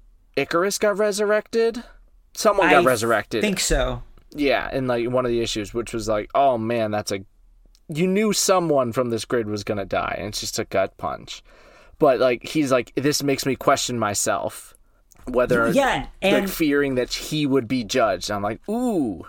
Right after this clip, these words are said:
Speaker 2: And I think you're actually hitting on something more profound that the comic does as well, which is the very question of how could, like, a mortal writer conceive of perfect godly judgment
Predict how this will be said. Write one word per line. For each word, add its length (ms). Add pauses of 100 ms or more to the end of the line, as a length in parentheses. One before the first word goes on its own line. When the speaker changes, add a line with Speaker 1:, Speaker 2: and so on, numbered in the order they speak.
(920)
Speaker 2:
And 200
I 80
think 180
you're 140
actually 240
hitting 180
on 140
something 440
more 160
profound 380
that 80
the 80
comic 260
does 220
as 100
well, 440 (140)
which 360
is 540 (500)
the 320
very 400
question 640
of 340
how 420
could, 320
like, 180
a 80
mortal 560
writer 460
conceive 720
of 380
perfect 380
godly 360
judgment 640